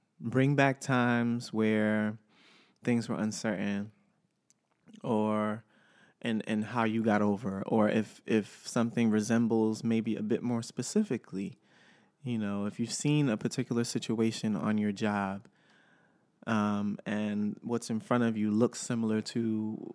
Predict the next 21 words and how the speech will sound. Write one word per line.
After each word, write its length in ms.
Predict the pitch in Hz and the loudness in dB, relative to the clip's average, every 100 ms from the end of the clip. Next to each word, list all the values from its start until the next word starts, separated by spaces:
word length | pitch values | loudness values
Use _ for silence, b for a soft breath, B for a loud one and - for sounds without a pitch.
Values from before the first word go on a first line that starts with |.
| - | -16
what 440 | - - 101 117 | -14 -10 -2 0
happened 320 | 117 113 120 113 | 2 0 0 -4
before, 440 | 113 - 151 120 | -2 -2 -2 -2
you 120 | - | -4
know, 160 | 151 156 | -2 -2
draw 340 | 135 165 320 | 2 4 4
on 220 | 302 120 113 | 2 0 0
that. 280 | - - - - b b b - | -4 -10 -14 -20 b b b 4
Draw 240 | 147 208 | 6 8
on 140 | 208 | 8
your 100 | 196 | 6
ability 400 | 185 175 175 165 | 6 6 8 6
to 160 | 165 147 | 4 2
have 200 | 151 143 | 2 4
gotten 360 | 147 156 131 131 | 6 4 4 -4
through 300 | 143 160 147 | 0 4 4
it 60 | |
and 160 | 107 113 | 2 0
moved 360 | 120 143 147 | 2 2 0
through 280 | - 120 107 | -4 0 2
it. 160 | 101 | 0